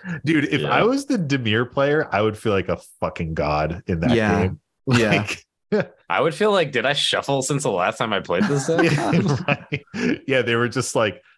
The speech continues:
Speaker 1: those two cards were stuck together from some sweat or something.
Speaker 3: <laughs>
Speaker 2: It's
Speaker 3: Ugh.
Speaker 2: almost that thing of you always gotta play 'em together, so it's like, th-, I feel like some,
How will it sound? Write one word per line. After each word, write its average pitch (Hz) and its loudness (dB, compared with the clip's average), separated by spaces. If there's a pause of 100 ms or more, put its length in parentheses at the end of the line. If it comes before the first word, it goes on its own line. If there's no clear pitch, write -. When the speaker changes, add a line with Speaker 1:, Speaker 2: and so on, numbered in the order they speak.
(120)
Speaker 1:
those 117 -2
two 123 -4
cards 104 0
were 95 -2
stuck - -6
together 87 0
from 85 -4
some 85 -4
sweat 85 -2
or 147 2
something. 101 0 (360)
Speaker 3:
<laughs> - -2 (1200)
Speaker 2:
It's - -
Speaker 3:
Ugh. 113 0
Speaker 2:
almost 139 2
that 120 0
thing 113 0
of 104 -2
you 107 0
always 104 0
gotta 110 -2
play 95 -2
'em 98 -2
together, 95 0
so 101 -2
it's - -8
like, 90 0 (1120)
th-, 123 -2
I - 0
feel 135 0
like 156 -2
some, 107 -4